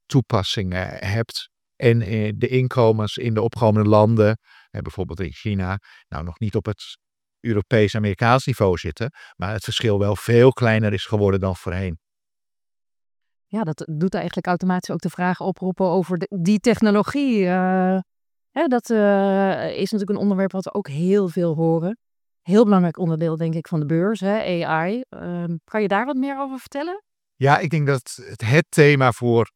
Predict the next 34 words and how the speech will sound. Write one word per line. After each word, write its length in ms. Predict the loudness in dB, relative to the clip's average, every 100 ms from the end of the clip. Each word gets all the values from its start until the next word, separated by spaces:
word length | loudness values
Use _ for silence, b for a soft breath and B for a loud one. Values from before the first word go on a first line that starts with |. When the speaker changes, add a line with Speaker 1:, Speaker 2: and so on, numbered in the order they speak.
| _ _ _
Speaker 1:
tweeduizend 540 | 0 2 2 0 -4
zesentwintig 640 | -6 -6 -4 -4 -4 -6
zal 400 | -4 0 2 2 -2
volgens 260 | -10 -8
mij 160 | -4 -4
kunstmatige 720 | -4 -4 -2 -2 -4 -8 -8
intelligentie 960 | -8 -8 -6 -6 -6 -6 -6 -4 -6
zijn. 480 | -6 -6 -6 -8 -12 -16 _ _
Hè, 140 | -2
dat 260 | 0 -2 -4 B B
enerzijds 800 | 2 2 4 4 2 0 -4 -14 _ _ _
is 220 | -4 0
er 220 | 0 0
een 200 | -4 -2
bubbel, 500 | 4 6 8 6 4
is 140 | 2 0
dan 140 | 0
de 80 | -2
vraag. 380 | -2 -4 -4 -10
Wij 260 | -8 -4 -4
denken 360 | -6 -8 -10 -10
van 180 | -6
niet, 280 | -2 -4 -4
want 420 | 2 2 2 -4
de 80 | -6
ge-, 300 | 0 2 2
de 140 | -2 -4
bedrijven 380 | 2 2 2 0
die 180 | -2
nu 180 | 0 0
heel 200 | 4 4
hard 240 | 2 -2 -4
omhoog 440 | -2 2 2 0
gaan, 320 | -6 -6 -8